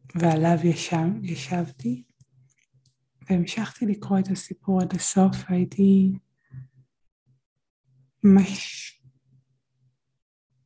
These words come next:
מאופנתת אליו. אז אחרי שהסתיימה ההופעה שהלכתי אליה,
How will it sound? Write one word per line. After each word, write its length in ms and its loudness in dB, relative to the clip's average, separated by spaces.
מאופנתת 800 2
אליו. 280 -2
אז 480 -4
אחרי 340 -4
שהסתיימה 720 0
ההופעה 440 0
שהלכתי 640 -2
אליה, 420 2